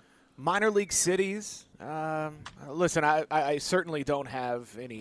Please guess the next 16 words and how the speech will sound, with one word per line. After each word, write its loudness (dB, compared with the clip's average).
numbers 0
or 0
ba-, 2
just -2
first 4
things -2
that 2
come -2
to -2
my -2
mind. -2
The -2
minor -2
league -4
cities. -2
Um, -4